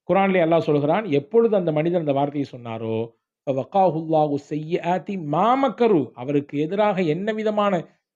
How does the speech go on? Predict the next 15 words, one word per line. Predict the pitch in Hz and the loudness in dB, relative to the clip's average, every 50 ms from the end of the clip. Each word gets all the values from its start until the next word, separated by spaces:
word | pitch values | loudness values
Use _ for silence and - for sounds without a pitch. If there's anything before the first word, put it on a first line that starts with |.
| _ - 175 | _ -2 0
சதித்திட்டங்கள் | 185 262 269 - - 233 180 220 214 196 190 175 | 2 2 0 0 -2 -6 0 0 0 2 2 0
தீட்டப்பட்டதோ, | 156 180 190 170 - 180 156 170 147 160 170 220 | 2 0 -2 -2 -2 -2 -2 -2 -4 -2 -2 0
அந்த | 240 214 180 165 147 - | 0 0 0 0 -2 -2
சதியினால் | 160 160 190 220 226 226 226 214 202 | -2 -2 -2 -2 0 0 2 2 4
ஏற்படக்கூடிய | 190 190 185 185 185 175 175 175 180 175 170 165 165 160 151 - 120 120 | 4 4 2 2 0 -2 -2 -2 -2 -2 0 0 0 -2 -2 -6 -10 -4
விளைவுகள், | 131 165 202 220 233 214 220 185 190 160 147 | -2 2 2 2 2 2 2 2 0 0 -2
தீய | - - 226 233 254 226 | -2 -4 -2 2 2 2
விளைவுகள் | 196 190 190 190 190 170 160 165 143 | 2 4 2 2 2 2 0 0 0
என்னவோ, | 143 143 160 160 160 185 233 285 294 - _ _ _ _ _ _ _ | 0 0 0 0 2 2 2 0 0 -4 _ _ _ _ _ _ _
அதை | - 120 117 123 120 | -14 -8 -6 -6 -4
எல்லாவற்றிலிருந்தும் | 117 127 143 156 165 165 165 165 170 165 165 165 160 147 143 139 - 160 147 139 139 147 185 220 202 | -4 -4 -2 -2 0 2 4 4 6 6 6 4 4 2 0 -2 -2 -4 -4 -2 -2 -4 -6 -6 -8
அந்த | 156 139 131 123 | -8 -8 -10 -12
மனிதரை | 120 120 135 151 143 147 143 196 - - - | -12 -8 -8 -6 -6 -4 -6 -6 -8 -8 -12
அல்லாஹ் | 139 143 170 185 226 247 285 277 - | -12 -10 -4 0 2 2 2 2 0
பாதுகாத்தான். | 190 156 143 139 123 110 113 107 - _ 110 107 107 107 104 101 98 | 0 0 0 0 -2 -6 -8 -10 -12 _ -16 -14 -14 -14 -14 -14 -16